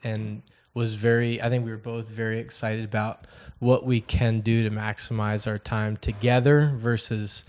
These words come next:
spending it apart. And a lot of those, um, excitements were, were found in farming, in a more agrarian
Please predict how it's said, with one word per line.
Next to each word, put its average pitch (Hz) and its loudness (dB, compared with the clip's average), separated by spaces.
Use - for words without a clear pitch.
spending 110 -2
it 107 -2
apart. 110 -4
And 104 -6
a 113 0
lot 113 4
of 110 -4
those, 117 -2
um, 107 -6
excitements 120 -2
were, 110 -4
were 107 -8
found 113 -2
in 110 -8
farming, 110 -6
in 120 0
a 117 2
more 113 0
agrarian 113 -4